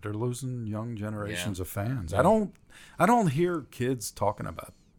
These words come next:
Speaker 1: baseball other than the ones who play travel league baseball.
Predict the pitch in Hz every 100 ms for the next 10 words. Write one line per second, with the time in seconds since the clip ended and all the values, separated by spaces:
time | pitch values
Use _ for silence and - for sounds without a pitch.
0 | - 80 76 - 85 107 117 113 117 107
1 | 107 107 101 - 107 101 - 101 95 87
2 | 82 78 87 76 - - -